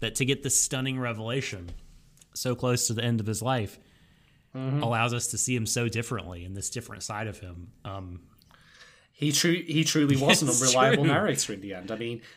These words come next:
Speaker 2: that's, that's, that's the truth. Like, the first season was, of course, a cultivated series of scenes that we got to see,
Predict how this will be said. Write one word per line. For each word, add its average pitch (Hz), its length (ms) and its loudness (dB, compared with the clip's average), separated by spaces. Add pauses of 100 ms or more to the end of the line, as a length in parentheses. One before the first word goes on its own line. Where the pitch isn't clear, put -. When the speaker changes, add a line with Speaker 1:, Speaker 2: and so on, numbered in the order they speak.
(120)
Speaker 2:
that's, 165 280 8
that's, 175 360 6 (180)
that's 202 200 8
the 190 100 0
truth. 269 320 6
Like, 131 300 4 (120)
the 156 120 2
first 202 340 4
season 170 400 2
was, 156 300 4
of 139 80 -4
course, - 280 0
a 135 40 -6
cultivated 135 640 0
series 120 340 0
of 123 80 -6
scenes 113 360 -2
that 107 180 -6
we 123 140 -2
got 131 200 0
to 139 100 -2
see, 98 420 -2